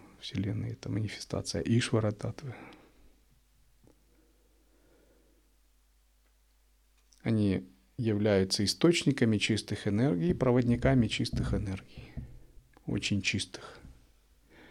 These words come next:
не загрязнённых, а, земли, воды, огня, ветра, пространства, или пран, апаны, саманы и прочих, а, самых тонких чистых элементов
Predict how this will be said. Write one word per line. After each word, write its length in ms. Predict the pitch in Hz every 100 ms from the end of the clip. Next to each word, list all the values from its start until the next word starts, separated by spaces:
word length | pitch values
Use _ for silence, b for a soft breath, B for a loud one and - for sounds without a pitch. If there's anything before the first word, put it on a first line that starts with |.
| b b
не 140 | 123 123
загрязнённых, 840 | 120 120 123 123 185 185 117 - - b b b b b b _ -
а, 560 | 101 101 98 98 98 - _ _ -
земли, 580 | 117 117 113 113 135 135
воды, 420 | 110 101 107 117
огня, 460 | 107 98 98 104 104
ветра, 400 | 98 101 104 101
пространства, 680 | 104 - 95 92 92 - -
или 180 | 95
пран, 540 | 95 - 107 98 104 107
апаны, 500 | 104 - 104 101 101
саманы 640 | - 98 95 98 98 98 95 -
и 80 | -
прочих, 460 | 110 101 - - - B B B -
а, 240 | 107 95
самых 440 | 95 - 147 131 135
тонких 440 | 127 123 - 110
чистых 480 | - 101 - - -
элементов 600 | 101 98 95 101 - 151